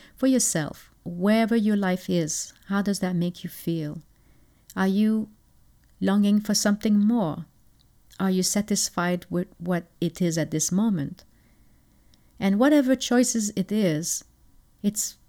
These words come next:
beautiful. At least you know where you stand. If you want more, lean in. What it's calling you, what is it that wants to emerge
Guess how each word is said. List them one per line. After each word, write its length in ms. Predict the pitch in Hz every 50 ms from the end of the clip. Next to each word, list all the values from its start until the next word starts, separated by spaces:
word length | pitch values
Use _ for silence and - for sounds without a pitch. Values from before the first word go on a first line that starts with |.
| _ _ _ - 165
beautiful. 540 | 156 185 233 285 302 - - 151 147 151 - _ _ -
At 160 | - 165 -
least 340 | 185 196 190 - - - -
you 140 | 180 180 180
know 140 | 175 180 180
where 160 | 175 175 165
you 100 | 160 160
stand. 540 | - - - 208 214 208 175 165 - - - _ _ _ _ _ _ _ _ _ _ _ _ _ _ _ _ _ _ _ _ _ -
If 160 | 196 - -
you 80 | 226 220
want 320 | 214 233 240 254 247 -
more, 440 | 185 175 180 170 156 156 175 247 247 - _ _ _ _ _ _ _ _ _ _ _ _ _ _ _ _ -
lean 300 | - 220 262 269 277 247
in. 280 | 185 156 151 147 151 - - _ _ _ _ _ _ _
What 180 | - 233 269 277
it's 240 | 269 262 - - -
calling 480 | - - 226 214 214 214 214 190 180
you, 400 | 175 170 160 151 147 143 151 147 - _ _ _ _ -
what 300 | 190 208 247 277 269 -
is 200 | 254 240 208 214
it 220 | 226 226 214 - -
that 220 | 180 - - _ -
wants 340 | - 170 180 190 196 196 -
to 240 | - - - - 180
emerge 640 | 165 156 160 160 175 185 190 190 190 185 - -